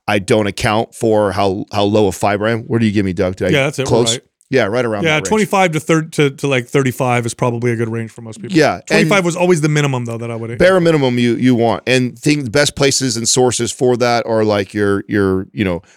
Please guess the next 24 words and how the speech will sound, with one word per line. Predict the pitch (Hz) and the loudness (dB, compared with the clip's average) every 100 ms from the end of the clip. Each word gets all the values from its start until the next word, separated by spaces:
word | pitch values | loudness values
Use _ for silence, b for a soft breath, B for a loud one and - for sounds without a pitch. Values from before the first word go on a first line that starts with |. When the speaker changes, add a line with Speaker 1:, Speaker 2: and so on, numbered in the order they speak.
| b | b
Speaker 1:
berries | 95 135 147 156 127 | 0 2 4 2 2
are | 131 | 0
my | 113 107 | 0 -2
favorite | - 117 117 147 - | 0 0 2 0 -2
because | - 113 123 113 98 B B B B - | -6 -2 0 0 -2 B B B B -4
they're | 113 107 | -2 -2
high | - 120 131 | -4 -2 0
in | 131 | 0
fiber. | - 113 117 113 117 | -2 0 0 -2 -4
High | 135 139 127 | -2 0 2
Speaker 2:
Raspberries, | 156 139 120 | 2 0 -4
very | 107 175 151 | -2 -2 -2
high | 135 | -4
in | 117 | -2
Speaker 1:
Yeah, | 127 | 0
Speaker 2:
fiber. | 104 | 2
Speaker 1:
all | 143 185 | 2 4
berries | 143 135 123 95 | 4 2 2 -2
in | 107 | -4
general, | 101 113 90 | 0 0 0
right? | 104 107 | -2 0
Blueberries, | 139 147 139 131 | 0 2 2 0
strawberries, | - 131 127 127 127 110 | 0 0 2 2 0 0
raspberries, | 120 123 107 123 120 120 107 | 0 0 0 2 4 2 0